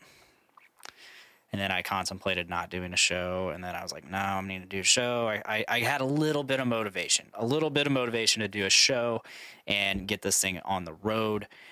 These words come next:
And then as I started to get everything set up, for whatever reason, Streamlabs O B S will not, it's not getting any audio from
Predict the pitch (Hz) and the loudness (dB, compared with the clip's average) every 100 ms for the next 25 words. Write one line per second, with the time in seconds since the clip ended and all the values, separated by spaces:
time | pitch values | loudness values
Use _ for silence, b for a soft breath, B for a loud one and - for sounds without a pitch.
0 | B - 98 110 107 104 95 101 101 - | B -6 -2 2 2 0 0 0 4 6
1 | - 117 113 104 - 98 104 107 98 95 | 6 2 0 2 0 2 -2 -2 -4 4
2 | - - 107 110 123 110 - - _ - | 6 6 4 0 0 -2 -6 -18 _ -10
3 | - - 113 127 156 143 151 160 143 147 | -4 0 0 0 -2 -2 0 0 2 2
4 | 131 101 101 123 - _ _ _ _ _ | 0 -2 -6 -8 -12 _ _ _ _ _
5 | _ - - 143 139 131 131 120 120 131 | _ -4 0 2 2 2 2 2 2 2
6 | 107 - B B B B - 90 101 113 | 4 2 B B B B -8 -4 0 2
7 | 120 117 117 117 - _ _ _ _ _ | 2 2 0 -2 -4 _ _ _ _ _
8 | - - 113 110 - 110 110 110 110 113 | 0 2 2 -2 -4 -2 0 0 -2 -2
9 | 110 104 104 101 95 95 - 107 98 95 | 0 0 0 0 -2 -2 -4 -4 -2 -4
10 | 95 | -8